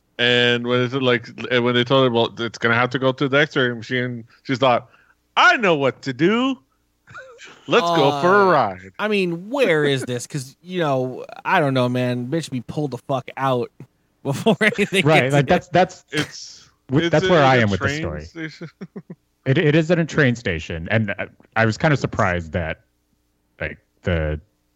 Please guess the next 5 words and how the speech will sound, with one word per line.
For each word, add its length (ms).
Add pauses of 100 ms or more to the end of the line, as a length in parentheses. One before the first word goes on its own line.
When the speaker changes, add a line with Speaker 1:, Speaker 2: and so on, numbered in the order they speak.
(880)
Speaker 3:
that, 360
that 260
whole 220
little 180
tunnel 560